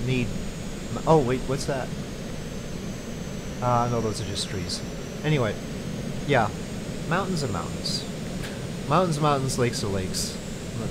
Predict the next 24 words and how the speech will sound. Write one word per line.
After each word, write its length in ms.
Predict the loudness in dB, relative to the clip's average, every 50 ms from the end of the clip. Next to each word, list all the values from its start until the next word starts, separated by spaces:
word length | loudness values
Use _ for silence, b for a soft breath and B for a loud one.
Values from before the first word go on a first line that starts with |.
| -2 -4 -4 -4 -4 -4 0 2
overly 300 | 2 2 4 2 2 2
impressed, 340 | 2 4 4 4 4 8 10
but 60 | 10
at 120 | 10 10
least 220 | 10 8 6 6 4
it 60 | 4
looks 200 | 2 2 2 2
better 240 | 0 2 2 2 2
now. 320 | 2 2 0 0 0 -2 -2 -4 -4 -4 -4 -4 -4 -6 -6 -6 -6 -6 -6 -6 -6 -6 -6 -4 -4 -4 -4 -4 -4 -4 -4 -2 4
Yeah, 380 | 8 8 8 10 8 8 8 8
it 40 | 8
looks 200 | 8 10 12 10
like, 200 | 10 10 10 6 0 -4 -4 0 2
for 80 | 2
some 240 | 4 6 6 6 6
reason, 400 | 6 6 4 4 4 4 4 4
some 260 | 2 4 4 4 4
of 140 | 4 2 2
the 360 | 2 4 4 4 2 2 0 -2 -4 -4 -6 -6 -6 -4 6
photo 200 | 8 8 8 8
scenery 420 | 6 4 2 2 2 2 2 2 2
wasn't 420 | 2 2 2 2 2 2 2 2
loading 300 | 2 2 2 2 0 0 0
properly. 520 | 2 2 0 0 0 -2 -2 -2 -2